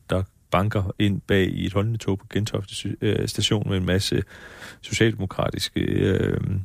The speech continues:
vælgerforeningsmedlemmer, som har været på udflugt,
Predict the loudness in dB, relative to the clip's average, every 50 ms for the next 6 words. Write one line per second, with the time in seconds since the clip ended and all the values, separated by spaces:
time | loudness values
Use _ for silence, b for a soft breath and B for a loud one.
0 | -6 _ _ _ _ -20 _ -20 _ -6 0 2 4 4 4 2 2 0 -2 -2
1 | -2 -4 -4 -4 -4 -2 -2 0 0 -2 -2 -4 -4 -4 -4 -4 -2 -2 -2 -2
2 | -2 -2 -4 -2 0 0 0 0 2 -2 -2 -4 -4 -10 -16